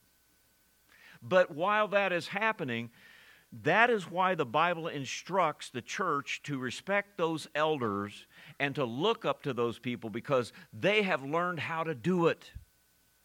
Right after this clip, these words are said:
You remember that John says, "I write unto you fathers because you have known him from the beginning." You have known him.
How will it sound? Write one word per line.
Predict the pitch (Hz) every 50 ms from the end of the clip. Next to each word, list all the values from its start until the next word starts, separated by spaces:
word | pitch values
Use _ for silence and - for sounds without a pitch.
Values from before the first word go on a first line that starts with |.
| _ _ _ _ _
You | - 107
remember | 110 107 110 131 151 151 135 127 117 101
that | 107 110 101 104
John | 95 120 131 135 139 135 123 113 98
says, | - - 147 131 120 113 98 - - - -
"I | 117 120 117
write | 113 113 127 143 170 185 175
unto | 175 165 151 151
you | 147 143 139 127
fathers | 110 - - 156 165 185 185 185 180 143 156 131 120 92
because | 90 107 117 - 135 120 110 98
you | 113 113
have | 107 104
known | 104 123 143 156 156 156 139
him | 143 135 135
from | 120 - 139 127 131 127
the | 131
beginning." | 113 117 113 95 110 127 127 123 113 98 85 76 69 - - -
You | - 147 214 262
have | 269 247
known | 240 240 247 262 269 262
him. | 247 160 120 139